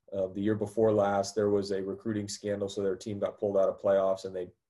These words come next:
had a chance to win state, and then he's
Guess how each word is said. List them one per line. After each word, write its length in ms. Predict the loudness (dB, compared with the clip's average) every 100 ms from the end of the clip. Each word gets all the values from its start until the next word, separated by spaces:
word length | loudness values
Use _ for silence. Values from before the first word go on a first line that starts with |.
| _ _ _ 0
had 160 | 2
a 40 | 2
chance 280 | 0 -4 -6
to 80 |
win 240 | -6 -6 -6
state, 420 | -6 -4 -2 -6 _ _ _ _ _ -8
and 140 | -2
then 240 | -2 -4 -10 _ _ _
he's 500 | -4 -2 -2 -6